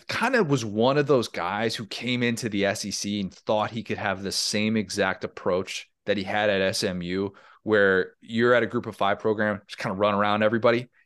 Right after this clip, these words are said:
It's a little bit more of, like, that high school mindset of, "Oh, I'm gonna just trust my speed to get to the outside."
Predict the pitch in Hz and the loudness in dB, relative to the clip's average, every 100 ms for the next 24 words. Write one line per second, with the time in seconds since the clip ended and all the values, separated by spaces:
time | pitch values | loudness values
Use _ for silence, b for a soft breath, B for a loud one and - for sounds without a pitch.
0 | - - 104 113 127 117 117 113 113 107 | -6 -4 0 2 2 2 0 2 4 4
1 | 101 98 110 95 - 107 - 107 95 92 | 4 0 -2 -4 -2 -2 -2 -4 -2 -2
2 | 98 117 98 90 - 113 104 113 113 95 | 0 2 2 2 2 4 4 2 -2 -4
3 | 98 - - 107 104 101 - 104 104 95 | -6 -8 -2 -2 0 -4 -4 -6 -6 -6
4 | 98 - 95 90 - 98 | -8 -4 -2 -2 0 -2